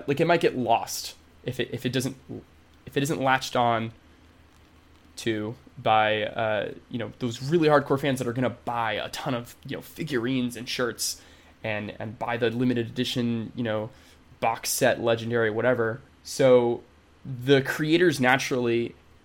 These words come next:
start coming from that ecosystem, like, like, people who love that anime and are bought into it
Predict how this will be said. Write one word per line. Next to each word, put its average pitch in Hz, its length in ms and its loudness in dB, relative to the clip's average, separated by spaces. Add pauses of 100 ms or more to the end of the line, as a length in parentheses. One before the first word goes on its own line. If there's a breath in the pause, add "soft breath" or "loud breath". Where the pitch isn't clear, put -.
start - 340 2
coming 160 380 2
from 202 200 0
that 208 120 2
ecosystem, 202 480 -2
like, 131 240 0
like, - 180 -2
people 143 240 0
who 131 120 0
love 123 640 0
that 120 280 0
anime 120 240 0
and 120 120 0
are 113 60 -4
bought 107 280 0
into 123 320 -4
it 165 180 -4